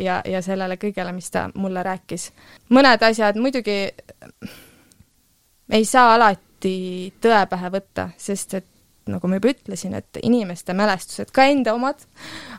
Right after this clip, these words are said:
on subjektiivsed ja eriti, kui sellest on, äh, nii kaua aega möödas. Aga teatud asjad, mis, ütleme siis, ma tolleks hetkeks juba ise, mida allikad mulle olid rääkinud, et, et, ähm, tore oli kuulda, et see, mis allikates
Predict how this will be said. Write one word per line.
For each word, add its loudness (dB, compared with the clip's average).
on 4
subjektiivsed -4
ja 8
eriti, 2
kui -8
sellest -8
on, -4
äh, -8
nii 4
kaua -4
aega -10
möödas. -10
Aga 4
teatud 2
asjad, 0
mis, -8
ütleme -8
siis, -10
ma -8
tolleks -6
hetkeks -8
juba 0
ise, 2
mida 0
allikad 0
mulle -4
olid -8
rääkinud, -4
et, -10
et, -8
ähm, -2
tore 6
oli 2
kuulda, 2
et -2
see, 4
mis -4
allikates -2